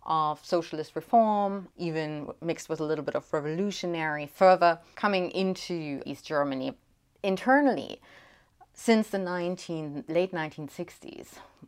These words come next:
um, one can observe pockets of dissidents in the G D R. So there was a lot of disillusionment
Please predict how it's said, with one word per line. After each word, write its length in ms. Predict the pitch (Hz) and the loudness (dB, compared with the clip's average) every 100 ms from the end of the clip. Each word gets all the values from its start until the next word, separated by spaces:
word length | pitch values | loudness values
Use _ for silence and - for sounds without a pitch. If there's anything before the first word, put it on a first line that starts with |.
| - | -14
um, 420 | 147 147 147 147 | -12 -10 -10 -8
one 220 | 156 160 | -8 -8
can 400 | - 165 151 151 | -10 -10 -10 -10
observe 640 | - - - 160 160 156 - - - - _ _ | -12 -12 -6 -2 -2 -4 -8 -20 -20 -20 _ _
pockets 420 | - 233 247 226 | 2 2 2 -4
of 260 | - 147 - | -4 -6 -6
dissidents 680 | 175 165 - - - - - - - _ - | -10 -8 -8 -8 -12 -18 -20 -20 -20 _ -10
in 200 | 156 156 | -8 -6
the 60 | 143 | -8
G 180 | 131 | -10
D 160 | 131 - | -12 -6
R. 340 | 55 55 - | -2 -2 -4
So 140 | - - | -10 -8
there 100 | 147 | -6
was 120 | 147 | -6
a 40 | |
lot 160 | 156 151 | -4 -4
of 100 | 147 | -4
disillusionment 1300 | 160 - 156 165 180 175 170 160 147 147 147 143 | -10 -10 -8 -6 -6 -6 -8 -8 -8 -10 -10 -12